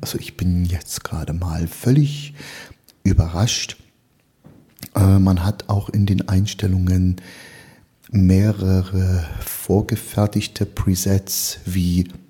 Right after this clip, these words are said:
Akustik, Gesang, Band, Sprache, äh, Linear. Äh, jetzt bin ich, glaube ich, auf Linear und habe die Nierencharakteristik gewählt.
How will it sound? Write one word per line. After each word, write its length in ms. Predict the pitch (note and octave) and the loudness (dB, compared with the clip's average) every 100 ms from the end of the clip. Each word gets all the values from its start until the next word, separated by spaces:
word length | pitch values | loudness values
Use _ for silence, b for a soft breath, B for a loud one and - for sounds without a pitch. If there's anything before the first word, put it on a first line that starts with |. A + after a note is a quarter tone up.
| - | -8
Akustik, 960 | - G2+ - A2 - - G2+ - - - | -4 -4 2 2 2 0 -2 -2 -18 0
Gesang, 520 | G2 E2+ F2 F#2 F#2+ - - _ _ _ _ | 2 4 2 2 0 -4 -20 _ _ _ _
Band, 460 | F#2+ F#2 F2+ F2+ - - _ | 2 4 4 2 -4 -18 _
Sprache, 920 | - - - - E2+ E2+ - F2 F2+ - _ B B B B B B B _ - | -10 -8 -6 -4 -4 -6 -2 -2 -2 -6 _ B B B B B B B _ 0
äh, 240 | F#2 F2+ F2 - - | 2 2 0 -8 -4
Linear. 640 | G2+ F2+ F2 E2 D#2+ F#2 G2+ - B B B B B _ _ B B B B - - _ G2+ | 2 2 2 0 0 -2 -2 -10 B B B B B _ _ B B B B -20 -20 _ 0
Äh, 220 | F#2+ F#2 E2+ - | 2 2 -2 -4
jetzt 420 | G#2 - - - - | -2 -2 -6 -4 2
bin 140 | G2 | 4
ich, 280 | F#2+ - - | 4 0 -2
glaube 280 | E2+ E2+ E2+ | 2 2 2
ich, 140 | - | 0
auf 340 | E2+ D#2+ - | -4 -4 -6
Linear 560 | - E2+ D2+ D#2 F2+ E2 - - _ _ B B B B B B _ | -6 -4 -2 -4 -4 -4 -6 -20 _ _ B B B B B B _
und 220 | G2 D#2+ | -4 -2
habe 220 | E2+ E2+ F2+ | 0 0 0
die 340 | E2 E2 D#2 - - | 0 0 0 -6 2
Nierencharakteristik 1500 | F#2+ G2 E2+ E2 - F2+ F2 - - C#2+ - - - - - | 4 6 4 0 -4 -6 -6 -8 -4 -4 -4 -6 -8 -10 -4
gewählt. 640 | E2+ D#2+ D2+ F2 F2+ - | -2 -2 -6 -6 -10 -12